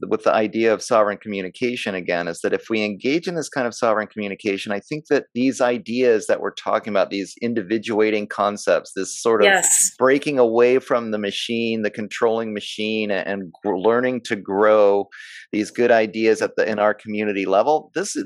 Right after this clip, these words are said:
Speaker 1: this is the stuff that's gonna become the obvious path forward. Like, once we
Speaker 2: It
Speaker 1: help
Speaker 2: is,
Speaker 1: each
Speaker 2: it
Speaker 1: other
Speaker 2: is,
Speaker 1: to
Speaker 2: yes.
Speaker 1: use the critical thinking and recover from the traumas and the triggers,
Speaker 2: Yep.
Speaker 1: then suddenly we're all just gonna find, actually, we agree, you know, let's,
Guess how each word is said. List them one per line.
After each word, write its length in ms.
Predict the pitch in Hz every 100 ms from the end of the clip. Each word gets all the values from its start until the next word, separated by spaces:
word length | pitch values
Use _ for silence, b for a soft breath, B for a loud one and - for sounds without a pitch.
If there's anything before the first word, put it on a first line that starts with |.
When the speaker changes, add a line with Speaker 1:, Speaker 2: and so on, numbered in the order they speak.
| -
Speaker 1:
this 160 | 147
is 80 | -
the 80 | 165
stuff 340 | - 165 160 -
that's 200 | 147 -
gonna 180 | 151
become 460 | 135 139 160 147 135 -
the 140 | 123
obvious 540 | - 127 123 123 113 -
path 340 | - 110 95 - 110
forward. 480 | 117 107 80 67
Like, 240 | 85 92 -
once 240 | 117 131
we 280 | 127 131 113 B B B B -
Speaker 2:
It 60 |
Speaker 1:
help 100 | 196 180
Speaker 2:
is, 60 |
Speaker 1:
each 180 | 170 185
Speaker 2:
it 40 |
Speaker 1:
other 240 | 156 - 147
Speaker 2:
is, 80 | 143
Speaker 1:
to 80 | 139
Speaker 2:
yes. 220 | 127 113
Speaker 1:
use 260 | 123 139 139
the 100 | 156
critical 480 | - 147 139 135 127 -
thinking 460 | 120 120 131 127
and 60 | 120 104
recover 540 | 95 - 123 123 139
from 260 | - 135 127
the 100 | 127
traumas 540 | - 123 120 123 120
and 100 | 113
the 60 | 110
triggers, 640 | - 123 120 104 92 92
Speaker 2:
Yep. 240 | 101 104 - - _ _
Speaker 1:
then 180 | 120 120
suddenly 380 | - 151 160 170
we're 160 | 139 143
all 160 | 151
just 160 | 147 -
gonna 140 | 139
find, 300 | - 143 147 143
actually, 340 | 160 - 143
we 200 | 127 160
agree, 420 | 131 120 156 208
you 220 | 117 98 101
know, 160 | 113
let's, 420 | 117 143 - -